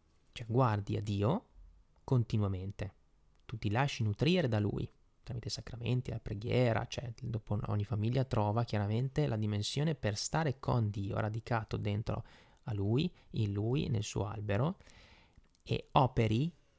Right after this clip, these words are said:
quindi quello che scegli di fare so-, è solo per amore ricevuto, cioè penso a Dio con l'ingrediente che sono io.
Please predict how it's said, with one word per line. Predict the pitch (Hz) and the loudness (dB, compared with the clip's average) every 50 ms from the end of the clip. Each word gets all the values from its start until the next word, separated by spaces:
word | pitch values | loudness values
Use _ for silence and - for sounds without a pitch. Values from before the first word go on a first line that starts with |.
| _ _ _ | _ _ _
quindi | - 110 101 98 - | -2 -2 -2 0 0
quello | - 143 147 | 0 0 0
che | 131 117 | 0 0
scegli | 113 - - 123 120 107 101 98 | -2 -2 -2 -2 -2 0 -2 -2
di | 101 104 - | -2 -4 -4
fare | - 127 107 98 98 - - - _ _ _ _ _ _ _ - | -4 -4 -2 -2 -2 -4 -4 -8 _ _ _ _ _ _ _ -10
so-, | - - - - - 147 - | -6 -6 -2 2 2 2 2
è | - 123 110 | 2 0 0
solo | - - 147 151 165 180 | 0 2 2 2 2 2
per | - - 120 110 | 2 2 2 2
amore | 110 113 135 135 | 4 2 2 2
ricevuto, | 120 113 101 - 110 107 110 107 101 - - 107 | 0 -2 -2 -2 -2 -2 -2 -2 -2 -2 -4 -4
cioè | - - 117 107 - - _ | -4 -2 -2 -4 -4 -2 _
penso | - 139 127 113 107 - - - 110 | 4 4 4 4 2 0 0 -2 -2
a | - - 123 123 | -2 -2 -2 -2
Dio | 117 120 117 113 123 151 175 180 - _ - _ _ - _ - | -2 0 2 2 2 2 2 -2 -4 _ -20 _ _ -16 _ -2
con | - 117 123 147 175 - - _ - _ - - - _ | 2 2 2 2 0 -4 -10 _ -20 _ -20 -20 -16 _
l'ingrediente | - 143 123 113 110 120 127 135 123 120 123 135 156 143 | -2 0 2 2 4 4 4 4 4 4 4 4 2 2
che | - | 0
sono | 120 - 104 101 | 0 0 0 0
io. | 110 110 101 101 - | 2 0 0 -2 -6